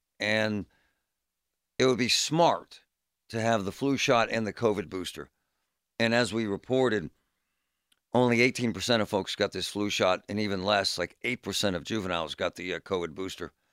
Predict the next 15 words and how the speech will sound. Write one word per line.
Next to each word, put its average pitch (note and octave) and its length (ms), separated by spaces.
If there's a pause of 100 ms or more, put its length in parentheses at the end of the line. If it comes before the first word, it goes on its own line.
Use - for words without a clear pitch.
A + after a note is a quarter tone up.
(600)
It's - 140
kinda B2+ 300
weird F#2+ 260
how E2+ 100
people D#2+ 240
just - 200
kinda F2 160
blow E2+ 200
this E2 140
stuff E2+ 220
off E2+ 180
'cause D#2+ 140
they E2+ 120
assume G#2+ 380
that F2+ 260